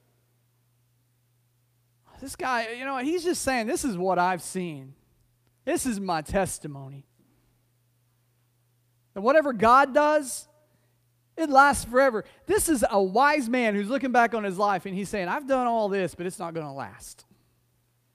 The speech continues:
It's not brought me happiness. It's not brought me peace. But whatever God does, that's good." We were talking this morning about how long this church has been here, and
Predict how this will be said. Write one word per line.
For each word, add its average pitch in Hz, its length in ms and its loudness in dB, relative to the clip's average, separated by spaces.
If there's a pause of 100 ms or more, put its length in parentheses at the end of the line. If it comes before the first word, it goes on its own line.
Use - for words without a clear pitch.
(220)
It's - 120 -20
not 196 160 -2
brought 220 200 0
me 208 100 -6
happiness. 156 600 -10 (440)
It's - 120 -20
not 185 200 -6
brought 226 200 2
me 226 120 -6
peace. 156 500 -14 (320)
But 190 100 -6
whatever 226 280 4
God 240 340 4
does, 302 340 0 (240)
that's 214 220 -4
good." 156 420 -6 (1400)
We 220 80 -6
were 233 60 -2
talking 220 320 2
this 190 120 -10
morning 220 220 -4
about 180 160 -4
how 196 120 -2
long 202 160 -4
this 190 140 -8
church 196 220 -6
has 160 100 -12
been 170 200 -8
here, 151 160 -10
and 156 320 -16